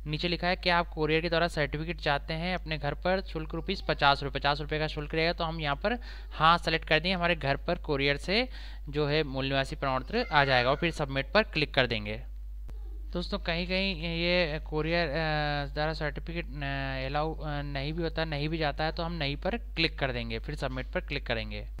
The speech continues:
इसके बाद दोस्तों आपको ये पावती मिल जाएगी, रजिस्ट्रेशन नंबर आपका मिल जाएगा, आवेदक का नाम आपका नाम हो जाएगा, आवेदक के पिता पति का नाम, आवेदक की माता का नाम, आवेदक का पता,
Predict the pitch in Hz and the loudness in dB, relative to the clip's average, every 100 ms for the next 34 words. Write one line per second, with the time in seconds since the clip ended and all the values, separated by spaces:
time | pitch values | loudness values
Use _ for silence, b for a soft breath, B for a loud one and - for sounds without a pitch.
0 | B B - 165 202 190 190 - 208 180 | B B -6 -2 -2 0 0 0 0 0
1 | - 196 - 156 165 185 180 170 170 185 | 0 -2 2 2 2 0 -2 0 0 2
2 | 180 147 139 165 165 160 160 170 165 170 | 2 2 0 -4 -2 -4 0 0 0 -4
3 | 160 160 165 170 147 135 147 160 - 156 | -2 0 2 4 4 4 0 -2 -2 -2
4 | 143 156 156 156 151 135 147 143 143 151 | 0 0 -2 -2 -2 -2 -2 -2 0 2
5 | 151 143 147 147 147 135 147 143 139 147 | 2 0 -2 -4 -6 -4 -4 -2 -4 -4
6 | 151 147 147 131 139 - 143 135 131 143 | -4 -2 0 0 -2 -4 -4 -4 0 0
7 | 143 143 143 131 127 139 - 143 139 - | 0 0 0 0 -2 -4 -4 -4 -4 0
8 | 147 | 0